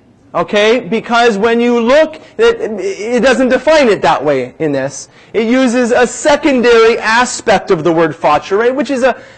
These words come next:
which is okay, but not all that helpful. It says to do or perform, which, okay, I can get it, but as they go further in this definition, they get way off base. S-, to sanctify,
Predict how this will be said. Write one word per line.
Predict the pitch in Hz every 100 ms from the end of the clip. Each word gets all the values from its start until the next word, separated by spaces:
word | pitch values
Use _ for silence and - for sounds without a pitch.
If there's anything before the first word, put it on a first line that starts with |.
| -
which | 247
is | 254
okay, | 262 254 - 294 269 233
but | 233 254
not | 247 247
all | 240 233
that | 226
helpful. | 226 302 - 196
It | -
says | 240 233 - - -
to | 262 214
do | 165 269 285 277
or | 247 - 240 240
perform, | 254 247 240 - 302 277 220 170 180 220 - - - -
which, | 254 214
okay, | 240 269 269 262
I | 247
can | 247 240
get | 208 277
it, | 220 -
but | 226
as | 247 202
they | 247
go | 214 247
further | - 285 294 269 247
in |
this | 220 -
definition, | 214 208 214 214 202 214 190
they | 190
get | 190
way | 190 185
off | 180 180
base. | 240 156 - - - - - _ _ _ _ _ _
S-, | - -
to | - 269
sanctify, | - - 285 311 359 349 285 - 214 165 165 156 196 269 330